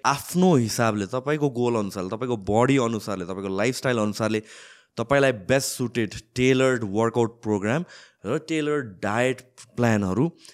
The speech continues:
त्यहाँ प्रोभाइडेड हुन्छ। र it's a great place to start,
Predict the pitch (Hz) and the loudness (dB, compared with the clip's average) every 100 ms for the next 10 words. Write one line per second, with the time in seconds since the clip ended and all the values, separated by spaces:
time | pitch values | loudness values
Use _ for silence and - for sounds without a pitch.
0 | _ _ _ 135 131 123 117 101 104 98 | _ _ _ -6 -4 0 0 2 2 2
1 | 95 87 87 90 101 98 - 135 101 - | -2 -4 -8 -2 0 0 0 -2 -2 -12
2 | - 135 151 123 123 117 - 104 - 95 | -4 -2 -2 0 0 -2 -8 -10 -4 -2
3 | 95 | -2